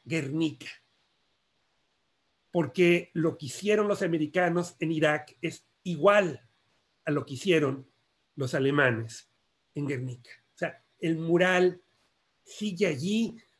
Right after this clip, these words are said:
denunciando a los asesinos, denunciando a la odiosa casta, eh,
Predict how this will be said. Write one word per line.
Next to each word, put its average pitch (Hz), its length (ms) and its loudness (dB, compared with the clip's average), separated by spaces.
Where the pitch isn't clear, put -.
denunciando 170 1300 2
a 139 100 -6
los 143 200 -4
asesinos, 151 840 -4
denunciando 160 1040 2
a 143 120 0
la 143 120 2
odiosa 170 580 2
casta, 131 640 -2
eh, 110 380 -8